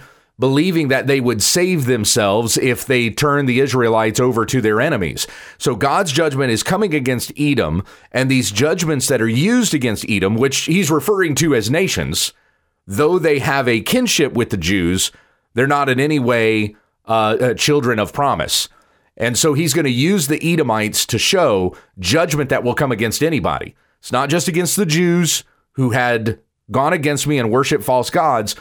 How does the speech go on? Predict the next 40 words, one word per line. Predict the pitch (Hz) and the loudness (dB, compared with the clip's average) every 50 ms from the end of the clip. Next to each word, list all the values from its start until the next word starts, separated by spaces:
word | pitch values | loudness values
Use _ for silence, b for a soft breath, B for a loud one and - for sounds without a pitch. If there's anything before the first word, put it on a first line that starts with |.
| B B B B | B B B B
but | - 107 | -4 -2
my | 101 135 180 196 | 0 0 0 0
judgment | 147 165 151 127 127 131 135 123 | 0 0 0 0 0 -2 -2 0
would | 123 127 127 117 98 | 0 0 0 0 0
be | 127 127 127 123 127 - | 0 2 2 2 2 0
against | - 120 110 110 120 113 107 101 - - - - | 0 -2 0 0 0 0 0 -2 -4 -4 -4 -2
all | 135 143 190 220 220 | 0 2 2 2 2
the | 165 151 | 2 0
nations | 127 120 110 101 - - 98 85 78 - - - _ _ | 0 0 0 0 0 -2 -2 -2 -2 -4 -6 -8 _ _
who | - 139 135 104 | -2 -2 -2 0
do | 92 127 127 | 2 2 2
not | 117 107 - - | 2 0 0 0
worship | 110 110 98 - - 104 - | 0 0 0 0 -2 -2 -2
me. | 98 92 82 78 76 - B B B B B B B | -2 -2 0 -2 -2 -4 B B B B B B B
And | B 110 110 113 - | B -4 -4 -4 -2
Edom | 151 156 170 165 160 139 123 | -2 0 0 2 0 2 2
is | 117 113 101 - - - - - - 110 | 0 0 0 0 -2 -2 -4 -8 -8 -4
going | 98 135 151 143 | -2 0 0 0
to | 131 | 0
be | 120 120 | 0 0
used | 113 117 131 135 135 123 110 - | 0 2 2 2 2 0 0 0
as | 120 104 90 90 | 0 0 0 0
that | 117 113 107 - - | 0 0 0 -2 -2
subject | - - - 170 - 135 110 87 98 95 78 - - | -2 0 0 0 0 -2 -2 -2 -2 -2 -2 -4 -6
to | - 104 | -6 -4
show | - - - 151 143 131 123 113 101 B B B B B | -2 0 0 2 2 2 2 0 -2 B B B B B
how | B - - 151 147 160 165 | B -4 -2 0 0 0 0
the | 139 139 98 | 0 0 0
judgment | 92 120 120 110 95 104 113 107 | 0 0 0 0 -2 -2 -2 -2
of | 98 85 | -2 0
God | 113 107 104 104 101 98 | 0 0 0 0 0 0
would | 95 104 98 82 | 0 -2 -2 -2
come | - 120 123 120 117 110 113 - - | -2 -2 0 0 0 0 -2 -2 -2
against | 110 92 87 110 110 107 101 - - - - _ _ - | -4 -2 -2 -2 0 0 -2 -2 -4 -6 -10 _ _ -4
anybody | 127 143 190 196 156 110 98 85 76 71 71 | -2 0 0 0 0 0 -2 -2 -2 -2 -2
who | 76 107 107 | -2 -2 0
does | 90 107 107 95 - | 0 0 -2 -2 -2
not | 117 104 92 85 | -2 -2 -2 -2
worship | 104 101 92 - - 90 67 | -2 -2 -2 -2 -4 -4 -4
God. | 71 95 82 71 67 58 - | -2 -4 -2 -2 -4 -6 -8